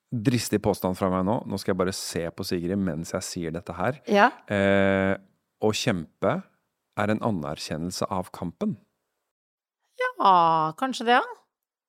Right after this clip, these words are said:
Speaker 2: Å kjempe er en anerkjennelse av kampen.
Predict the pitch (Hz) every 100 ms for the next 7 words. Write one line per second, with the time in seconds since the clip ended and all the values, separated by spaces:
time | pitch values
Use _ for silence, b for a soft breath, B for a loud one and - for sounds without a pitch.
0 | - 240 - 294 208 143 _ 240 190 220
1 | 226 220 185 160 165 - 165 160 - -
2 | 165 180 - 151 143 277 349